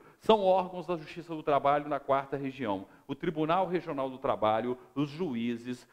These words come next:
do trabalho, tá? Lembrando o seguinte, ó, a área de jurisdição coincide com a área do Estado do Rio Grande do Sul.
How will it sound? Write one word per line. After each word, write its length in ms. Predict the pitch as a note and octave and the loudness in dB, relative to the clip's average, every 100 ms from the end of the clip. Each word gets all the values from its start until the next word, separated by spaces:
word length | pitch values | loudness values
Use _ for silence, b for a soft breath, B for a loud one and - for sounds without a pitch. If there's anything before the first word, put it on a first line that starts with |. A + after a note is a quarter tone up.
| b | b
do 100 | - | -6
trabalho, 540 | C3 D3 C3+ F2+ F2+ F2+ | 0 2 2 -2 -4 4
tá? 340 | C3 D3+ - - | 6 6 0 2
Lembrando 360 | D#3+ F3 F#3 | 2 4 2
o 40 | G3+ | 2
seguinte, 440 | C4 G#3 E3 C#3 | -6 -6 -6 -2
ó, 180 | A2 G#2 - | 0 0 0
a 100 | C3+ | 4
área 720 | D3 D#3+ G#3+ C#4+ D4 B3+ G#3+ | 6 6 6 8 8 6 2
de 180 | F3 F3+ | 0 -8
jurisdição 880 | D#3 E3 C3+ A#2 G#2 - E3+ C#3 G#2+ b b b b | -10 -10 -10 -10 -10 -4 -2 -2 -8 b b b b
coincide 1200 | - C#4 D#4 C4 F3 - - C3+ C3 C3 D#3 G#3+ - _ - | 4 6 6 4 -2 -8 -8 -4 -4 -6 -12 -16 -18 _ -8
com 180 | F3 G3 | 0 2
a 60 | |
área 640 | G#3 D3+ C#3+ C#3+ D#3 G3 - D3 | 4 4 2 2 0 -2 -4 -6
do 100 | G#3 | -6
Estado 760 | G#3 - - D3 C#3+ D3+ F#3+ | -6 -10 4 4 6 2 -4
do 140 | A3+ A#3+ | -6 -6
Rio 280 | F#3 F#3 | -4 -4
Grande 280 | G3+ A3+ G#3+ | 2 2 2
do 80 | F4+ | -4
Sul. 340 | - A#3+ F#3+ | -4 -4 -4